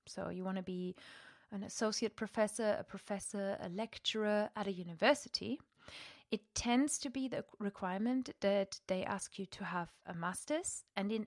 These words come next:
any university that is research heavy, they will ask for a P H D. So there's no way around it. You need to go quite far,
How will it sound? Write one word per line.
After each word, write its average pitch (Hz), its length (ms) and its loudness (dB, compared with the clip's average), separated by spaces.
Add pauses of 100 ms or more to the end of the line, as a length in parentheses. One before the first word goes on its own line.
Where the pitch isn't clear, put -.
any 269 500 4
university 208 1080 2
that 185 360 2
is 175 280 -8
research 233 680 -4
heavy, 247 560 -2 (460)
they 220 120 8
will 220 160 4
ask 190 280 0
for 185 400 0
a - 80 -4
P 185 220 -6
H - 260 -4
D. 165 260 -6 (360)
So 208 500 6
there's 202 160 -2
no 208 80 2
way 202 180 4
around 247 300 8
it. 254 160 6
You 214 80 4
need 214 160 2
to 214 80 -8
go 196 120 2
quite 202 440 0
far, 220 520 4